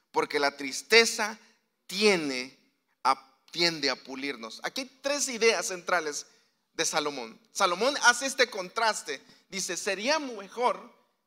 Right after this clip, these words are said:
que tengas siempre intachable tu reputación. Sería mejor que estés donde está el dolor", es decir, donde la gente le duele.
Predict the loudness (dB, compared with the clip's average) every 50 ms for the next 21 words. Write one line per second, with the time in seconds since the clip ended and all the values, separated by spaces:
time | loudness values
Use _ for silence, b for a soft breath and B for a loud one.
0 | _ _ _ -8 -8 -8 _ 2 2 2 2 0 -4 -8 -8 -8 -12 -12 -10 -10
1 | -8 -2 2 2 2 2 0 -4 -8 -10 -10 -10 -10 -10 -8 -6 -2 0 2 2
2 | 2 0 -2 -4 -4 -6 -6 -4 -6 -6 -8 -8 -8 -8 -8 -8 -10 -12 -12 -14
3 | -14 -16 _ _ _ _ _ _ _ _ _ _ -4 0 0 0 0 0 0 0
4 | 0 0 -2 -6 -8 -6 -2 0 0 0 -2 -4 -12 b b b b b b _
5 | 2 2 2 2 -2 0 0 2 2 2 4 4 4 4 4 0 -2 -2 -4 -4
6 | 2 6 6 6 6 6 2 0 0 2 2 4 6 6 6 6 6 2 -2 -8
7 | -14 -12 -12 -12 -10 -8 -8 -8 -8 -8 -12 -18 -20 _ _ -4 -2 -2 -2 -2
8 | -2 -6 -6 -6 -6 -6 -6 -6 -4 -4 -2 -2 -2 -4 -4 -2 0 0 0 0
9 | -2 -4 -6 -8